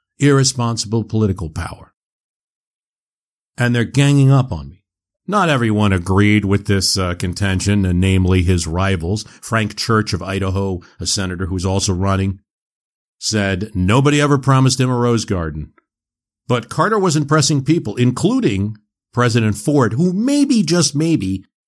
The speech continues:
was licking his lips, picking an opponent of his choosing,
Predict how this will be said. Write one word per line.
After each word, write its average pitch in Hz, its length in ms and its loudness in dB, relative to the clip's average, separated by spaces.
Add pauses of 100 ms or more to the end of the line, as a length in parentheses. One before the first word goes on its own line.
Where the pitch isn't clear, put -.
(500)
was 117 500 2
licking 139 320 0
his 135 200 -2
lips, - 400 -6 (160)
picking 110 500 -2 (120)
an 123 100 -2
opponent 131 480 0
of 110 140 -4
his - 340 0
choosing, 127 600 -4